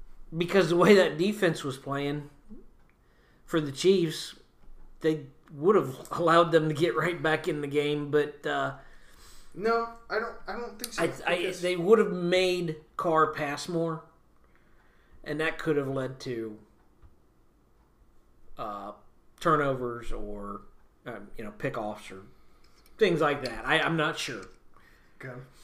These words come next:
Speaker 1: 'Cause
Speaker 2: But
Speaker 1: that running game was smoking us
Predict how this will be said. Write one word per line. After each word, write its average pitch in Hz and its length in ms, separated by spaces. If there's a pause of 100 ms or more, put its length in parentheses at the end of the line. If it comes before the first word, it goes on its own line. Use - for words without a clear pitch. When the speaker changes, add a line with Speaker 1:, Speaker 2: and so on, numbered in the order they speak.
(800)
Speaker 1:
'Cause 196 160
Speaker 2:
But - 20
Speaker 1:
that 196 200
running 185 340
game 147 240
was 120 240 (100)
smoking 196 1040
us - 640